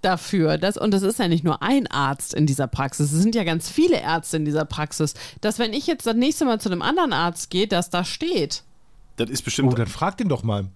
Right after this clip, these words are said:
Speaker 3: Was ist denn eigentlich sonst so in meiner Akte? Ich hab, das ist gut, wenn du das nächste Mal bei einem anderen Arzt bist oder auch bei dem Arzt. Danach,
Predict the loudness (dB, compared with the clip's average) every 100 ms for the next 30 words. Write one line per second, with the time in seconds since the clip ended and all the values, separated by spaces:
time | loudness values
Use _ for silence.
0 | -6 -4 -2 0 2 2 0 0 2 2
1 | 2 2 2 0 -2 -2 -2 -2 -6 -12
2 | -16 -6 -4 -4 -4 -4 -4 -6 -4 0
3 | 0 0 -2 -2 -2 0 0 0 0 0
4 | 0 -2 -4 0 0 0 0 0 -2 0
5 | -2 -4 -10 -20 -20 -20 -14 -4 0 0